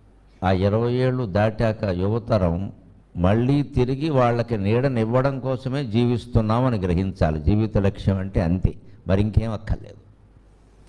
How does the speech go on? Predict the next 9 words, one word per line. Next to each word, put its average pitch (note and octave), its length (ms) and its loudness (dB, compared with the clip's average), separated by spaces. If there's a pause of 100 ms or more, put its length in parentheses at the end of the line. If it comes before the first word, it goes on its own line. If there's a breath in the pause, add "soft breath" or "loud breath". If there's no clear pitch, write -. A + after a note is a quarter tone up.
(420 soft breath)
మనకి F#2+ 300 0
నీడనిచ్చిన B2+ 580 0
వాళ్ళకి C#3+ 320 0
మనం A#2 260 -4
నీడనియ్యాలి A#2 580 0
కదా, D#2+ 380 -6 (680)
రుణం A2+ 240 0
తీర్చుకోవాలి A2 680 0
కదా. E2 320 -4